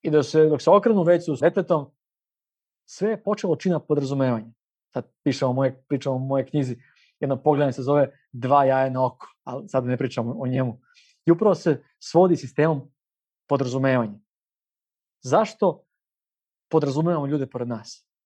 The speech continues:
Jer, evo, pogledaj jednu stvar, sad i ti si u braku, pa znaš to. Tvoja Emilija ustaje svako jutro, može ti ponudi doručak. Napravi ti doručak.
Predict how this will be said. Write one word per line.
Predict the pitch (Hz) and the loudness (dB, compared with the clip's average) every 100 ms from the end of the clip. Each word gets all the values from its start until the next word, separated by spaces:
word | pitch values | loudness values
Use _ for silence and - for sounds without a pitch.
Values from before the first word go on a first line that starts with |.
| _ _ _ _ _ 147 | _ _ _ _ _ -2
Jer, | 143 139 _ _ _ _ _ _ _ - _ _ _ _ _ _ _ _ _ _ _ _ _ _ _ _ _ _ - | -2 -2 _ _ _ _ _ _ _ -20 _ _ _ _ _ _ _ _ _ _ _ _ _ _ _ _ _ _ 2
evo, | 180 | 2
pogledaj | 185 185 160 | 4 4 2
jednu | 156 | 2
stvar, | - 156 127 | 0 0 0
sad | 120 - - 208 202 | -12 -14 -16 -14 -14
i | - | -10
ti | 123 | -8
si | 135 | -6
u | |
braku, | 123 127 123 131 | 0 0 0 -4
pa | 120 | -2
znaš | 123 - | -2 -4
to. | _ _ _ _ _ _ _ | _ _ _ _ _ _ _
Tvoja | - 151 151 135 - - | 2 6 6 4 -4 -6
Emilija | 143 156 143 | -2 2 2
ustaje | 147 151 156 | 2 2 0
svako | 131 147 - | 2 0 0
jutro, | 190 208 185 | -2 -2 -4
može | 165 160 | -4 -6
ti | 139 | -4
ponudi | 156 147 | -2 -2
doručak. | 135 117 - _ _ _ _ _ _ _ _ _ | -2 -4 -10 _ _ _ _ _ _ _ _ _
Napravi | - 120 123 | -12 -10 -6
ti | |
doručak. | 120 107 - | -8 -10 -18